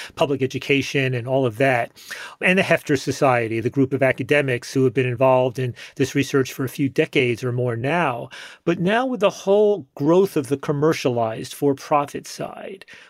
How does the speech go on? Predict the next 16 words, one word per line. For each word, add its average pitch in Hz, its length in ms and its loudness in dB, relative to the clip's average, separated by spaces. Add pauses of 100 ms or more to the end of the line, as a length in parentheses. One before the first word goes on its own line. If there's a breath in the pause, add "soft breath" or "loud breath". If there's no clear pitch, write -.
(120 loud breath)
which 156 160 -4
seems 208 460 -2
to 160 100 2
hold 160 240 2
the 143 80 -4
potential 143 580 0
to - 120 -12
provide 147 680 2 (260 loud breath)
the 147 160 2
hundreds 208 340 2
of 151 80 4
millions 147 260 2
of 123 80 0
dollars 143 500 4
in 127 80 -4
funding 127 640 0